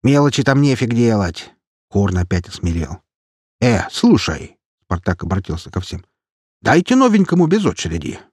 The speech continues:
Я за!" Армянин поднял руку. "С какого хера?" возмутился глава Танатосов. "Мой клан следующий!" "А потом мой!" Карапузы тоже не хотели уступать. "Проголосуем?" вмешалась Терра.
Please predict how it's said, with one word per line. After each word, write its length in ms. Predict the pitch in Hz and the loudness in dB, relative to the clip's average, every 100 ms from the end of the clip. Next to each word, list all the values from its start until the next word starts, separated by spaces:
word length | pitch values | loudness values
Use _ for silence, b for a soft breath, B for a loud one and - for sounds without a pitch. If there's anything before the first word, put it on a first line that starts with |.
| _ | _
Я 180 | 185 226 | 2 2
за!" 300 | 104 104 123 _ _ _ _ - | 2 0 -2 _ _ _ _ -6
Армянин 420 | 87 90 120 151 | 0 2 2 0
поднял 400 | - 90 101 92 | -2 -2 0 -2
руку. 320 | - - 69 _ _ _ _ _ _ _ - | -4 -10 -14 _ _ _ _ _ _ _ -10
"С 120 | - | -6
какого 520 | - 190 - 214 185 | 0 -2 2 2 4
хера?" 480 | 180 - 185 85 - _ | 2 0 -2 -2 -10 _
возмутился 560 | 95 92 90 - 65 - | -2 0 0 -4 -8 -8
глава 300 | 92 95 82 | -2 -2 -2
Танатосов. 680 | - 85 92 - - 85 _ _ _ | -4 -6 -6 -12 -12 -12 _ _ _
"Мой 220 | 202 220 | 4 4
клан 300 | - 165 151 | 4 2 2
следующий!" 680 | 120 147 120 101 - 101 - _ _ _ _ _ _ _ | 0 0 2 0 0 -2 -4 _ _ _ _ _ _ _
"А 80 | - | -4
потом 260 | 269 269 254 | 0 4 4
мой!" 360 | 180 208 190 _ _ _ _ | 6 4 2 _ _ _ _
Карапузы 480 | - 95 87 95 110 | -2 -2 0 -2 -2
тоже 300 | 147 80 87 | -2 -2 0
не 80 | 101 | -2
хотели 320 | - - 85 | -2 -4 -4
уступать. 500 | 87 - 113 92 - _ _ _ _ _ _ | -4 -4 -6 -8 -10 _ _ _ _ _ _
"Проголосуем?" 680 | 156 156 160 - 175 214 240 - _ - | 0 2 2 2 2 2 0 -8 _ -2
вмешалась 520 | 98 95 85 85 - | 0 0 0 -4 -6
Терра. 400 | - 95 90 | -8 -8 -8